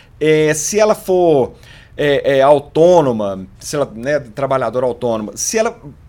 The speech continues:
conseguir formalizar, né, se, e ela consegue, né, se ela formalizar é, a si mesma como microempreendedor individual, que a gente chama de mei,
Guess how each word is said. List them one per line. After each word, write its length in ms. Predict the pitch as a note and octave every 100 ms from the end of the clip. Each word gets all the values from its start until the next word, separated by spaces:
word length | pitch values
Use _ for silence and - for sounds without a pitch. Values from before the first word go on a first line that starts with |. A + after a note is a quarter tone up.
| - - -
conseguir 360 | E3 D#3+ D3 E3
formalizar, 1080 | - F#3+ F#3 F#3 F3+ C#3+ G#2 B2+ D3+ B2 F#2+
né, 340 | A#2+ E3 D3+
se, 160 | - D#3
e 100 | D3+
ela 140 | G3
consegue, 540 | B3+ E4+ - D3+ F#2+ A2
né, 160 | C#3
se 100 | D#3
ela 180 | G#3+ G3+ -
formalizar 1000 | - G#3 G3+ F#3+ G3+ D3 - C3+ C#3+ - - - - - -
é, 140 | A#2 B2+
a 100 | C#3
si 220 | - F3
mesma 320 | D3 C#3 C#3+
como 240 | D3 D#3+ D3+
microempreendedor 1200 | D#3+ A#3 G3+ F3+ E3+ D#3+ C#3+ B2 G#2+ A#2+ A2+ - - D3+
individual, 760 | D3 C3+ C#3 G#2+ A#2+ E3 C#3
que 80 | -
a 40 |
gente 140 | A#2 -
chama 140 | G#2+
de 100 | G#2+
mei, 540 | A#2+ B2 F3 E3+ G2+